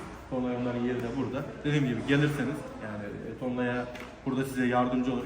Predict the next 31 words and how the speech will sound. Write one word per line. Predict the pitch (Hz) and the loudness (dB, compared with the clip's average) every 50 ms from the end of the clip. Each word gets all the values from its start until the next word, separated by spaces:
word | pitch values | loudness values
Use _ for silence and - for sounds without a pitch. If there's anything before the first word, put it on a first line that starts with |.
| 131 - | -2 -2
Gerçekten | 139 135 - - - - 120 | -2 -2 -2 -4 -4 -6 -6
ustalarına | 117 110 - - 120 117 117 117 113 117 | -6 -6 -4 -4 -4 -2 -2 -2 -2 -2
ben | 117 | -2
güveniyorum. | 113 113 123 127 127 113 110 - - 127 - - - | 0 0 2 2 0 0 0 -2 -4 -4 -6 -6 -4
Size | - 139 127 | -2 0 2
yardımcı | 123 117 113 104 107 104 101 110 131 | 2 2 0 0 -2 -4 -4 -2 -2
olur. | 135 127 131 131 - - - - - - | -2 -2 -2 -4 -6 -8 -10 -10 -8 -6
E, | - 117 113 113 110 107 107 110 110 107 147 | -4 -2 -2 -2 -2 -2 -4 -4 -2 0 0
indirim | 151 147 143 139 135 131 | 2 4 4 4 4 4
olarak, | 127 127 123 123 117 - - | 2 2 2 0 -2 -2 0
fiyat | 143 135 127 135 | 0 2 2 2
olarak | 131 131 131 127 | 2 0 0 -2
da | 120 107 98 | -4 -6 -6
size | - 107 | -6 -4
yardımcı | 104 104 101 101 98 98 95 95 95 101 110 | -2 -2 -2 -2 -4 -6 -6 -6 -6 -4 -4
olur. | 135 165 160 - - - - - - - - - - - - | -4 -6 -6 -8 -12 -14 -14 -14 -14 -12 -12 -12 -10 -6 -4
E, | 110 107 107 107 110 - - | -4 -2 -2 -2 0 4 6
bu | 156 143 | 8 8
video | 139 131 135 139 139 143 | 8 8 6 6 6 6
böyle | 143 143 135 135 | 6 8 8 6
olsun. | 117 113 - - 147 143 - - - - - - - | 6 4 2 0 -2 -2 -2 -4 -8 -10 -12 -8 -4
E, | 120 117 117 117 - | -2 0 0 0 2
kendinize | - 147 147 151 147 143 143 143 | 4 6 6 6 4 4 6 6
iyi | 147 147 139 | 6 8 6
bakın. | 131 123 - 139 143 - - - - - - - - | 6 4 4 2 0 0 -2 -4 -6 -8 -4 4 8
Uyarılarımı | 143 160 165 165 165 165 160 151 151 151 156 147 156 151 - - - - | 10 12 12 10 10 8 6 6 6 6 6 4 4 2 -2 -4 -4 -4
dikkate | 143 - 165 156 - 151 | 0 4 6 8 8 8
alın. | 139 123 113 113 113 - | 8 8 6 4 2 4
Gerçekten | 135 151 143 - 151 139 - - 131 123 | 6 6 6 6 4 2 4 2 2 4
alın | 117 113 113 113 | 4 4 4 2
yani. | 113 113 113 113 131 | 2 2 2 2 2